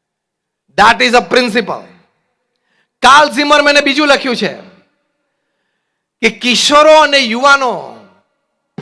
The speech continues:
એ મા બાપ અને વડીલો એમની આજ્ઞામાં ન રહેતા, વ્યસની થતા અને નાની નાની વાતોમાં દલીલો કરતા થયા,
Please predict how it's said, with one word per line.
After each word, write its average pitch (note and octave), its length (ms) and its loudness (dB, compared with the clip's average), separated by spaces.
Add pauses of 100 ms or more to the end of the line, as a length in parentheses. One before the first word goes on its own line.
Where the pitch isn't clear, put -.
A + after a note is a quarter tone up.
(400)
એ G3 100 4
મા G#3+ 340 0
બાપ D4+ 440 2 (500)
અને A3 160 -2
વડીલો A3+ 580 -2 (880)
એમની B3 400 0 (120)
આજ્ઞામાં C#4 580 0
ન C#4 160 -2
રહેતા, G#3 540 -4 (360)
વ્યસની A3 600 -2
થતા A3+ 600 0 (500)
અને A3 240 0
નાની G#3+ 340 0
નાની D#4 280 0
વાતોમાં B3+ 560 -2
દલીલો C#4+ 360 0
કરતા B3+ 360 -4
થયા, A3+ 520 0